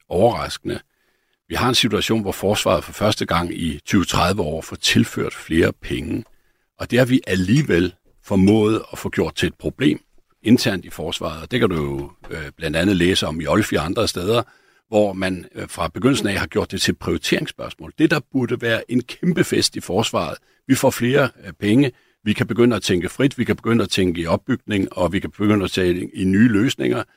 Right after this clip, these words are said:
Vi har en ny situation i Østersøen med Sverige, der er på vej ind, med Finland, der er inde og så videre. Der er så mange positive muligheder for at omsætte det i det her, i noget, der kan være positivt, og kan være samlende, og kan være,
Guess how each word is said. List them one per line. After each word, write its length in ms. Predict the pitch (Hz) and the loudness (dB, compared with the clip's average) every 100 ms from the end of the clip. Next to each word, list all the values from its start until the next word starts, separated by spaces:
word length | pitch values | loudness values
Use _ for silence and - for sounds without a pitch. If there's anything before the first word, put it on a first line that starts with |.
| _ _ - | _ _ -12
Vi 60 | 92 | -6
har 120 | 113 | -2
en 60 | |
ny 100 | 113 | -2
situation 540 | 120 - 104 92 117 113 | -2 -6 -6 -4 0 4
i 40 | |
Østersøen 540 | 101 113 123 107 92 80 | 4 2 2 4 4 2
med 80 | |
Sverige, 560 | - - 113 127 127 120 | -2 0 2 2 2 0
der 160 | 113 101 | -2 -4
er 200 | - 92 | -4 -8
på 120 | - | -2
vej 180 | 98 104 | 0 2
ind, 300 | 101 107 120 _ _ _ 80 | 2 0 0 _ _ _ -10
med 80 | |
Finland, 460 | - 104 135 131 107 | -2 6 6 6 2
der 80 | 92 | -2
er 40 | |
inde 240 | 87 110 120 | 2 2 2
og 60 | |
så 100 | - | 0
videre. 160 | 107 113 _ _ - | -4 -6 _ _ -14
Der 100 | - - | -12 -6
er 260 | - 139 - - | -4 -4 -6 -10
så 180 | - 127 | -2 0
mange 320 | 90 98 123 | 0 0 0
positive 460 | 107 113 120 123 | 2 2 4 4
muligheder 520 | 101 98 117 120 - - | 4 4 2 2 0 0
for 140 | 104 | 0
at 40 | |
omsætte 340 | 90 113 110 - | 0 2 0 0
det 160 | 110 - | -4 -4
i 80 | 95 | -2
det 180 | 110 110 | 0 0
her, 180 | 98 - _ _ _ _ _ _ - | -2 -4 _ _ _ _ _ _ 4
i 60 | |
noget, 320 | 110 98 107 120 | 6 6 4 2
der 100 | 104 | -8
kan 140 | 92 | -8
være 120 | 78 | -8
positivt, 800 | - 110 131 - 139 - - - | -2 2 2 2 -2 0 -2 -2
og 180 | - 80 | -8 -8
kan 140 | 92 | -8
være 140 | 76 73 | -8 -4
samlende, 540 | 92 87 123 123 104 | -4 -2 -2 -4 -6
og 160 | 85 82 | -8 -8
kan 220 | 90 82 | -6 0
være, 240 | 92 90 | 2 2